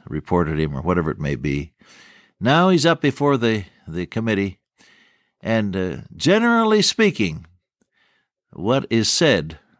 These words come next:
when somebody runs a-, afoul of, of, um, our house rules like that, "Well, I know that it was in the, the, uh, the thing I signed.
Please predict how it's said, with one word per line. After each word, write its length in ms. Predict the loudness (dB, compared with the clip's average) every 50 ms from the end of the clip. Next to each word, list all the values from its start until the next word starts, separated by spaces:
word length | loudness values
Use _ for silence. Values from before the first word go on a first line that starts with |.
| _ _ -6
when 220 | -4 -2 -2 -2
somebody 360 | -2 -2 0 2 4 4 4
runs 320 | 4 4 2 2 2 0 -2
a-, 60 | -2 -4 -8 -4
afoul 560 | -2 -2 -2 0 0 2 4 4 4 4 2
of, 180 | 0 -2 -4 -10 -20 -20 -20 -20 -20 _ _
of, 280 | -2 0 0 0 -2 -6 -8
um, 220 | -8 -8 -8 -8 -10
our 440 | -8 -4 -2 -2 -2 -2 -4 -8 -16 _ -4
house 320 | 0 0 0 0 0 -2
rules 260 | -4 -4 -4 -4 -4
like 220 | -4 -6 -6 -6 -6
that, 240 | -6 -6 -6 -8 _ _ _ _ -20 -20 -20 _ _
"Well, 280 | 0 2 4 4 4 2
I 160 | 2 2 2 2
know 340 | 4 4 4 4 4 4
that 140 | 4 4 2
it 60 | 4
was 260 | 4 2 2 2 2 2
in 360 | 2 2 2 0 -2 -2 0
the, 260 | 2 2 2 2 0 -6 _ _ _ -12
the, 360 | -6 -2 0 0 0 0 0
uh, 100 | -2 -4 -8 _ -20 -20 -20 -20 _ _ -6
the 160 | -2 -2 -2
thing 240 | 0 0 0 0 2
I 120 | 2 2
signed. 640 | 2 2 2 2 2 2 2 2 0 0 -2 -6 -10